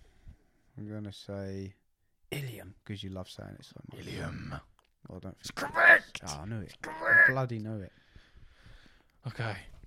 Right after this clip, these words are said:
Speaker 2: This is tense.
Speaker 1: Can we just go up to enough questions so if I could have got it? Do you know what I mean?
Speaker 2: Yeah, yeah, eleven.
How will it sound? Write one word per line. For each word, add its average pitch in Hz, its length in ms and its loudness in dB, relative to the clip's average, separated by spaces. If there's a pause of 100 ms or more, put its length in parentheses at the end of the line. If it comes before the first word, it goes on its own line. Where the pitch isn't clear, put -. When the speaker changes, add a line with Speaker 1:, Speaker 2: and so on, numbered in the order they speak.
(380)
Speaker 2:
This 113 120 -12
is 110 100 -6
tense. - 520 2 (160)
Speaker 1:
Can 156 120 0
we 185 80 2
just 202 200 0
go 185 160 4
up - 180 0
to 160 340 2 (400)
enough 143 280 0
questions 135 400 0
so 135 140 2
if 127 140 0
I 131 60 0
could 131 200 0
have 117 100 0
got 78 160 -4
it? 73 160 -8 (960)
Do - 80 -2
you 117 60 2
know 113 80 -2
what 107 160 -2
I 104 40 -4
mean? 90 120 -8 (100)
Speaker 2:
Yeah, 117 220 8
yeah, 117 300 8
eleven. 117 400 4